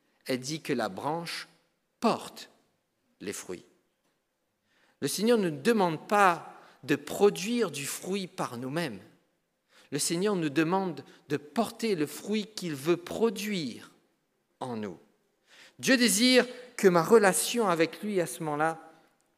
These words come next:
puisse m'aider à porter du fruit. Et pour cela, il faut que je demeure. Demeurer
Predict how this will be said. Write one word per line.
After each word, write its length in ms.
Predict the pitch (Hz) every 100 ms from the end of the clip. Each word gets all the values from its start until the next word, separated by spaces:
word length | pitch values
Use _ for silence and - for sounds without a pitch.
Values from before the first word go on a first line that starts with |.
| _
puisse 500 | 196 175 - - - _
m'aider 840 | 147 180 214 233 170 160 131 - - -
à 120 | 147
porter 600 | - - 196 - 143 95 -
du 140 | - 113
fruit. 320 | - 107 98 _ _ _ _ _ _ _ _
Et 80 | -
pour 160 | - 151
cela, 340 | 147 113 117 - _ _ _ _ _ _ _ _ _ _
il 120 | 131
faut 160 | 120 127
que 140 | 147
je 140 | 113 113
demeure. 400 | 95 92 82 71 _ _ _ _ _ _ _ _ _ - -
Demeurer 500 | 117 160 170 165 220